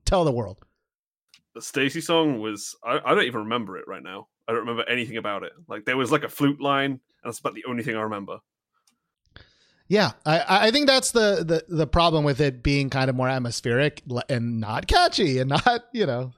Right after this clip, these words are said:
Speaker 1: uh, but, uh,
Speaker 2: Like, like, the start of it was hilariously bad. I was already laughing, like, in the first thirty seconds, but then it just didn't really,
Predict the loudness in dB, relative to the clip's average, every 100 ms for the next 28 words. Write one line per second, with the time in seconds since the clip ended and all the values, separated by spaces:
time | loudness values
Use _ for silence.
0 | -16 -16 -14 -16 -18 _ -8 -8 _ _
1 | _ _ -8 -2 2 4 4 0 4 6
2 | 6 6 2 -2 -10 -14 -2 0 4 4
3 | 4 0 -4 -4 -4 -4 -10 _ -2 4
4 | 6 8 8 6 6 4 -6 -8 -8 -6
5 | -6 -4 -4 -6 -4 -4 -4 -12 -16 -20
6 | _ _ -4 0 0 0 -2 -2 -2 -4
7 | -4 -2 -2 -4